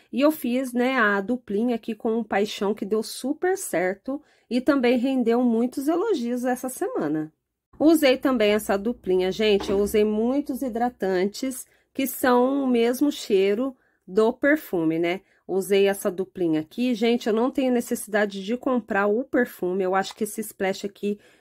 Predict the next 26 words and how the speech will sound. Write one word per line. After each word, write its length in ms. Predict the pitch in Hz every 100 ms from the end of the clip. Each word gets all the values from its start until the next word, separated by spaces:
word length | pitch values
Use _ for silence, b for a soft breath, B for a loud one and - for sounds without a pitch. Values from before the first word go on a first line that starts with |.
| b _
é... 1080 | - 180 185 180 180 175 170 165 156 147 143 143 147 _ -
já 200 | 185 214
me 140 | 233
atende 400 | 214 214 208 202
super 360 | - 254 269 220
bem. 380 | 165 170 202 214 b b
E 160 | 277
junto 280 | 302 294 285
com 120 | -
o 60 | 269
seu 200 | - 247
hidratante, 800 | 240 233 254 - 214 196 208 -
então 480 | 208 208 202 220 226
fica 380 | - 220 214 208
muito 320 | 208 277 302
mais 220 | 240 220
potencializado, 1200 | - 214 190 180 - 160 147 147 170 196 196 208 b b b
muito 320 | 208 254 302 220
gostoso, 800 | 214 - - 214 208 208 214
maravilhoso, 1400 | 208 202 208 214 269 285 277 254 262 262 254 190 180 175
gente. 460 | 175 180 156 - - _ _ _
Esse 300 | 175 185 -
perfume 500 | - 185 - 214 220
com 840 | 214 214 208 208 202 196 190 185 -
o 380 | - 190 180 190
hidratante, 920 | 180 190 185 - 190 185 233 - 269